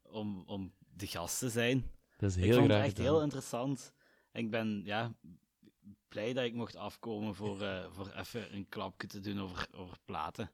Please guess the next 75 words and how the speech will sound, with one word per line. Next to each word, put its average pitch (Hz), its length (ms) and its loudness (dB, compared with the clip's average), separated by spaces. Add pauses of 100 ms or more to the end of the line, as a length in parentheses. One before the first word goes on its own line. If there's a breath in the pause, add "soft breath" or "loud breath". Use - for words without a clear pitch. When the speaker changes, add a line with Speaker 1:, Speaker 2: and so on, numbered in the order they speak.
(120)
Speaker 2:
Het 117 120 -4
is 113 60 -4
altijd 120 240 4
leuk 110 240 4
om 110 100 2
nog 110 100 4
eens 117 120 2
wat 113 100 4
mensen 104 300 4
te 104 80 -8
klappen 113 300 -2
tegenwoordig, 95 600 0
hè, 95 80 -4
in 101 60 -2
Speaker 1:
Ja, 107 200 4
Speaker 2:
het 107 120 2
echt. 101 200 -6
Speaker 1:
inderdaad. 120 200 -4
<laughs> 131 280 0
Ja, 185 80 6 (140)
dat 127 140 6
is, - 120 0
dat 113 160 4
is - 100 -2
echt. 123 280 0 (220 loud breath)
En 117 120 0
zeker 117 280 2
als 139 140 6
het 123 100 4
over 120 120 2
muziek 104 340 -2
gaat. - 460 0
Speaker 2:
Ja, 127 280 8
voilà. 101 360 4 (120)
Speaker 1:
Was 117 240 0
er 123 60 0
Speaker 2:
Echt 110 100 -4
tof. - 100 -2
Speaker 1:
fijner, 98 340 -2
was 107 240 0
er 123 60 -2
fijner 104 440 0
dan 98 220 0
praten 92 260 -4
Speaker 2:
En 127 40 4
dan 127 140 6
doen 131 100 8
we 131 60 8
Speaker 1:
over 127 80 8
Speaker 2:
dat 123 100 8
nog - 0 -
eens 131 100 6
Speaker 1:
muziek. - 180 0
Speaker 2:
op 110 60 4
café 117 280 6
over, 117 160 6
Speaker 1:
Ja. 120 200 8
Speaker 2:
eh, 127 520 12
<laughs> 165 120 8
over 135 320 0
muziek. 131 200 0
Speaker 1:
Tegen 135 220 10
dan 117 220 6
zit 120 160 4
je - 60 6
het 120 100 10
al 117 80 10
vergeten. 107 640 6
Speaker 2:
<laughs> 175 220 10
Ja, 220 100 10
nee, 180 120 4
nee, 160 180 4
nee, 135 220 0
zeker 135 360 -6
niet. 110 240 -4